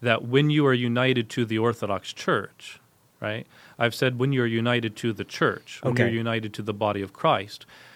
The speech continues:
Speaker 1: because the, calling it the Orthodox Church, while I don't disagree with that, requires some preconceptions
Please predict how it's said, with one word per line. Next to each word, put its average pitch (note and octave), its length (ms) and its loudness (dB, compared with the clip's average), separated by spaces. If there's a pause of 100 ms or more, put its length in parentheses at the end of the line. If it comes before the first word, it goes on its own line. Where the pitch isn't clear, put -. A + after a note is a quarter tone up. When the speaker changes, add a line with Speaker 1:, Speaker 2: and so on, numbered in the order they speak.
(140)
Speaker 1:
because C3 580 2 (540)
the, C#3 140 -2 (280)
calling F3 340 6
it B2+ 100 0
the C3 100 -2
Orthodox A2+ 560 -2
Church, G#2+ 640 -2 (160)
while B2+ 220 6
I D3 120 6
don't B2+ 260 0
disagree A#2+ 520 2
with A2 300 -2
that, F2 340 -6 (460)
requires C#3 720 4
some A#2+ 400 -2 (160)
preconceptions C3 1200 -2